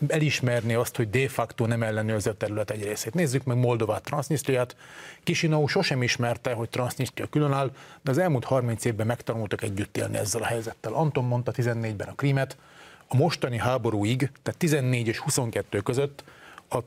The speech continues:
illegitim módon elfoglalt Krím és Ukrajna többi része között alapvetően ez egy stabil helyzet volt. Nem volt jogszerű, nemzetközi és ukrán jog szerint,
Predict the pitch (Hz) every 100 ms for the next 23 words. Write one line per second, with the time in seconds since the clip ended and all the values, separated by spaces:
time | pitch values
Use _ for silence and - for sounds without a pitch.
0 | 160 156 156 175 147 120 120 123 120 110
1 | 117 120 117 107 98 - 160 143 120 147
2 | 113 113 - 117 107 117 120 123 131 131
3 | - - 190 147 127 - 123 107 104 -
4 | 117 110 101 110 107 110 - - - 180
5 | 190 147 123 117 131 135 - 139 107 117
6 | 123 127 117 - 117 113 135 - 107 107
7 | - 135 139